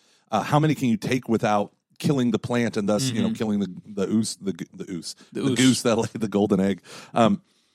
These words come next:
Speaker 1: and so you start to see this, like, the hunter-gatherer, how do you cooperate to take down a woolly mammoth? All of the things
Speaker 2: Mm-hmm.
Speaker 1: that people talk about with ancestral health. How does that apply when you have seven hundred unread emails, right? Like, it doesn't map.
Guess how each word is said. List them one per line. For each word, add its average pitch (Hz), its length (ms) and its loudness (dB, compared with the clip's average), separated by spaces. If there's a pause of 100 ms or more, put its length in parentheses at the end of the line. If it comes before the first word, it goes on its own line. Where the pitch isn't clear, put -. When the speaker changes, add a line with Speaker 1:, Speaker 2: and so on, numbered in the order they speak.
(180)
Speaker 1:
and 139 100 4
so - 80 2
you 139 80 6
start 190 200 4
to 151 60 2
see 190 180 -2
this, 214 200 0
like, 110 240 -2
the 110 180 -10
hunter-gatherer, - 500 0
how 139 100 0
do 147 60 0
you 147 100 -4
cooperate 110 560 0
to 110 80 -8
take 98 180 -4
down - 140 -4
a 104 40 2
woolly 107 240 6
mammoth? 80 360 -4
All 131 240 4
of 120 60 2
the 117 80 2
things 101 340 -2
Speaker 2:
Mm-hmm. 113 320 -2
Speaker 1:
that 113 100 4
people 117 200 4
talk 107 180 0
about 95 180 -2
with 95 220 -4
ancestral 104 500 -2
health. 110 220 0 (200)
How 147 260 2
does 139 200 2
that 117 240 0
apply 101 720 -4 (720)
when 110 160 2
you 110 60 6
have 101 120 4
seven 113 260 2
hundred 104 220 0
unread 92 300 0
emails, 87 560 -6 (400)
right? 110 180 0
Like, 101 220 -2
it 127 100 0
doesn't 127 300 2
map. 131 360 -2